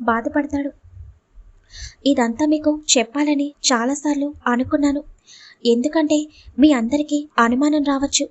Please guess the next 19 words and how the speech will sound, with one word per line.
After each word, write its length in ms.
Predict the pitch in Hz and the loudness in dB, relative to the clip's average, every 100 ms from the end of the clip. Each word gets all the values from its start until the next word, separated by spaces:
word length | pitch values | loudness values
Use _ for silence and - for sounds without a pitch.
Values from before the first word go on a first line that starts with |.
| _ _ _ - | _ _ _ -2
వైష్ణవి 540 | 226 220 - 302 302 294 - | 0 2 0 0 0 -4 -2
ఎందుకు 340 | 233 233 302 311 | 0 2 0 2
నాతో 360 | 277 269 294 302 - - - | 0 0 -2 -2 -8 -14 -2
అంత 240 | 226 240 302 | 0 0 -2
సన్నిహితంగా 800 | - 247 277 302 302 277 294 - - | 0 0 0 0 0 0 -2 -2 2
ఉంటుంది 400 | 247 247 285 294 | 2 2 0 2
అని. 160 | 285 277 - - - - - - | 0 -4 -10 -20 -20 -20 -20 0
కానీ 200 | 294 294 | 2 2
ఇప్పుడు 280 | 302 302 294 | 2 0 0
వైష్ణవి 580 | 294 226 226 226 311 294 | -2 2 2 2 2 2
మనసులో 400 | 262 262 - 294 | 0 -2 -2 -2
కానీ 300 | 294 277 294 - - - 226 | 0 -2 -4 -8 -18 -12 -2
నా 220 | 226 226 | 0 2
మనసులో 380 | 277 302 277 294 | 0 0 0 0
కానీ 240 | 294 285 285 _ _ _ | 0 -4 -6 _ _ _
ఎటువంటి 580 | 240 226 285 302 302 294 _ | 2 2 2 2 0 -4 _
చెడు 280 | - 254 | 0 2
ఉద్దేశం 460 | 277 285 294 294 277 | 2 2 0 0 0
లేదు. 220 | 277 269 | 0 -2